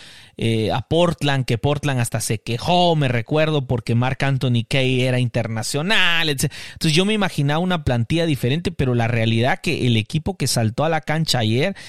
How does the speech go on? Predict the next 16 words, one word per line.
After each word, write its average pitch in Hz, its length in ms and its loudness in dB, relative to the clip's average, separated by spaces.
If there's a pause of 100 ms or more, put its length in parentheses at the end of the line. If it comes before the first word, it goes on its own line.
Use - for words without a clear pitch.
(260)
eh, 92 300 -2 (260)
la 117 180 -2
verdad 107 320 -2
que, - 120 -4
eh, 52 500 -4
es - 360 -4
prácticamente 135 840 -2
nuestro 117 260 -4
equipo. 135 320 -2
Mire, 120 220 2
pues, 113 200 -2
en, 117 200 -2
eh, 117 160 0
tuvimos 147 480 0
a 156 40 0
McCarthy 139 600 -2